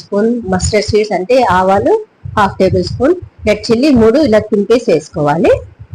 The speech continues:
వేసేసుకుని పోపు వేయించుకోవాలి. ఇలా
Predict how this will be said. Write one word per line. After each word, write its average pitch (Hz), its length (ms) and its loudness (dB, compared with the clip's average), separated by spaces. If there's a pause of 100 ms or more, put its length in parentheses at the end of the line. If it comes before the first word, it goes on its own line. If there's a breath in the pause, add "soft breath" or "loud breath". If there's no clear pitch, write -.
(500)
వేసేసుకుని 214 540 0
పోపు 208 260 0
వేయించుకోవాలి. 143 640 -2 (1600)
ఇలా 208 120 -4